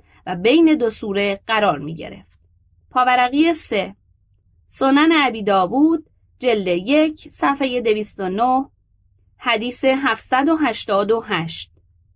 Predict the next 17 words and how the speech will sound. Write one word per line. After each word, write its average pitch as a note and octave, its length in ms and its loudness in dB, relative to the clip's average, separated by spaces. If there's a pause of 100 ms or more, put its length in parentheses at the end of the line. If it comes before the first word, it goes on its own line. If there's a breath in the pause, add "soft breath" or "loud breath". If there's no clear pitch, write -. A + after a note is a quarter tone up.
(340)
ادامه B3+ 460 2
متن. F3+ 440 -4 (840)
مؤلف: A3+ 680 0 (540)
این E4+ 200 4
معنا E4 380 4
به A4+ 140 0
طرق A#3+ 400 0
شیعه C#4+ 720 -2
از C4+ 280 -4
امام D4+ 360 0
باقر D4+ 340 2
علیه G#3 380 -2
السلام G3 580 0
روایت G3+ 480 0
شده. D#3 340 -14 (960)
پاورقی A#3 680 2
چهار، F#3+ 500 0